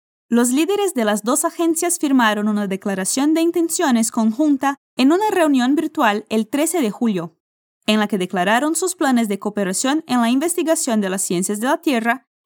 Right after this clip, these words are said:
especialmente en lo que se refiere al cambio climático, desde las misiones hasta la investigación y las aplicaciones. "El cambio climático es un reto global en el que hay que actuar ahora", dijo el administrador de la nasa, Bill Nelson,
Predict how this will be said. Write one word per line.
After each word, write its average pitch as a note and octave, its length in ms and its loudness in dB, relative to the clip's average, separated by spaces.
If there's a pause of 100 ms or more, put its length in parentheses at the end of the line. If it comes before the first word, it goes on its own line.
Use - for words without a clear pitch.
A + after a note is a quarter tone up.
especialmente D4 880 0
en D4+ 60 0
lo C#4+ 80 0
que A#3+ 120 -4
se A#3+ 100 -2
refiere A#3+ 560 -2
al A3 160 0
cambio D4+ 320 0
climático, G#3 720 -4
desde G3+ 320 -2
las A3 160 0
misiones B3+ 720 0
hasta C#4 340 0
la A#3+ 80 0
investigación B3+ 720 -2
y C#4+ 60 0
las A#3 160 -2
aplicaciones. A3 800 -6 (600)
"El A#3 200 0
cambio E4 340 2
climático E4+ 680 0
es C#4+ 200 0
un C4+ 160 4
reto D4 340 -2
global G#3+ 520 0
en A3+ 120 4
el G#3 140 0
que G#3 160 -2
hay A3+ 160 2
que D#4+ 100 -4
actuar A#3+ 380 0
ahora", A3+ 460 0 (280)
dijo D4 240 0
el G#4 140 0
administrador A#3 640 0
de G3+ 120 -2
la F3+ 120 -4
nasa, A#3+ 460 0
Bill G#3+ 240 0
Nelson, B3 480 -2